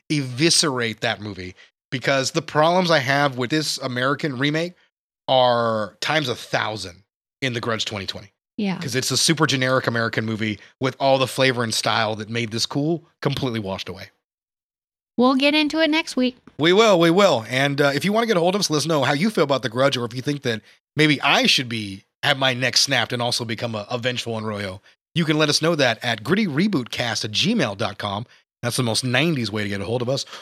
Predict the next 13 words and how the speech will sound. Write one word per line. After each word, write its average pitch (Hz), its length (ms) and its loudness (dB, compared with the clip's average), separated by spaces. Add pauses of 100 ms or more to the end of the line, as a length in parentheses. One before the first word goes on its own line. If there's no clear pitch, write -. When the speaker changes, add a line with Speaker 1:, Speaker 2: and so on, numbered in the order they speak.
Speaker 1:
Or 262 180 4
you 214 160 4
can 185 140 0
simply 180 280 0
look 156 220 0
up 127 140 -4
Gritty 190 260 0
Reboot 147 460 0 (120)
at 117 300 0
Instagram 190 480 2
and 123 80 -4
at 113 80 -6
TikTok, 110 480 -2